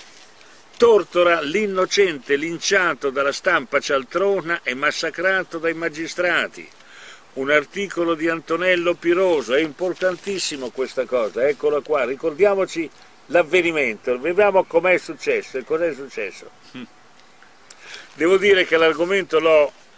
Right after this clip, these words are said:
Speaker 1: affrontato molto vastamente perché all'epoca collaboravo con un giornale decadale che si chiamava La Coscienza del Cittadino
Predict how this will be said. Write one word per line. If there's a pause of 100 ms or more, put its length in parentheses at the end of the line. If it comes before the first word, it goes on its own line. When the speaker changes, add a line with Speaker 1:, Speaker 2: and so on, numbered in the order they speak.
(160)
Speaker 1:
affrontato (760)
molto
vastamente
perché
all'epoca
collaboravo (960)
con (240)
un (120)
giornale
decadale
che
si
chiamava
La
Coscienza
del
Cittadino